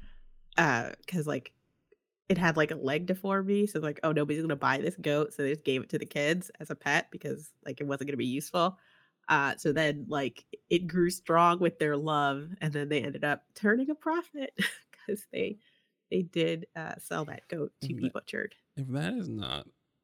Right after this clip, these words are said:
Speaker 2: us,
Speaker 1: And
Speaker 2: like,
Speaker 1: then he
Speaker 2: um,
Speaker 1: made the kids eat it so they would know that they did <laughs> something wrong.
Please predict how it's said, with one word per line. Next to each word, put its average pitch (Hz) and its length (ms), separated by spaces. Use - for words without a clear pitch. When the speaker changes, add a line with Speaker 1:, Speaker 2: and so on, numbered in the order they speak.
Speaker 2:
us, - 360
Speaker 1:
And 190 120
Speaker 2:
like, - 20
Speaker 1:
then 165 120
he 190 140
Speaker 2:
um, - 0
Speaker 1:
made 170 240
the 156 80
kids 160 380
eat 165 200
it 147 260
so 160 180
they 151 120
would 160 160
know 147 220
that 143 140
they 147 120
did 160 160
<laughs> - 20
something 208 320
wrong. 156 460